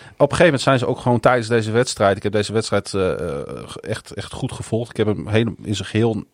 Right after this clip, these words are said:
opge-, opgehaald naast, naast de red zone. Ze zijn gewoon gestopt met proberen de bal te rennen.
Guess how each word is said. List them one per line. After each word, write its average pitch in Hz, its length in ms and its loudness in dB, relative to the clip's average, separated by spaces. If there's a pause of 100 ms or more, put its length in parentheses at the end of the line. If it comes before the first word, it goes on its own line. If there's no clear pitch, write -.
(100)
opge-, - 400 -4
opgehaald 104 440 -2
naast, 101 300 -2
naast 95 300 -6
de 92 120 -6
red 98 200 -4
zone. 101 260 -4
Ze - 60 -20 (280)
zijn - 200 0
gewoon 110 180 -2
gestopt - 540 -2
met 127 180 -4
proberen 113 420 2
de 98 60 -2
bal 135 180 4
te 120 100 -4
rennen. 87 380 -2